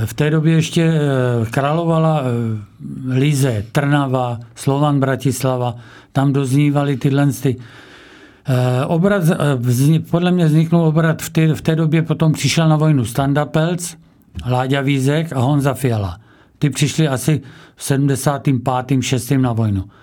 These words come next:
Tam prostě začal obrat a v té době jsme začali, eh, hrát fotbal, eh, takovej, že jsme, eh, v té době získali asi tři tituly.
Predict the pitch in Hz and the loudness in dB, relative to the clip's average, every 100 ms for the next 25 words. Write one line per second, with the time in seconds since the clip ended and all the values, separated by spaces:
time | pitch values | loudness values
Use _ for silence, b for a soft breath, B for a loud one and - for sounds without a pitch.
0 | B B B - 135 151 156 139 127 - | B B B -2 2 2 0 -2 -2 0
1 | 151 139 127 151 139 127 139 147 143 131 | 0 0 0 -2 0 0 0 0 -2 -4
2 | B B B - 139 143 135 143 143 139 | B B B -4 -2 0 0 0 0 0
3 | 160 120 143 139 131 B B B 120 120 | 0 0 0 0 -4 B B B -2 0
4 | 117 120 131 131 127 139 135 - 131 127 | 0 -2 -2 0 0 -2 -4 -4 -2 0
5 | 139 139 B B B B 117 117 120 117 | -2 -4 B B B B -4 -2 0 0
6 | 117 117 - - 139 120 147 147 131 135 | -2 -6 -18 -6 -6 -2 -2 0 0 0
7 | 147 147 139 131 123 120 123 113 - - | 0 2 2 0 0 0 -2 -4 -6 -2
8 | 135 135 135 127 - 139 135 131 120 135 | 0 0 0 -2 -2 0 0 -2 -4 -4
9 | 117 127 139 135 | -2 -2 0 0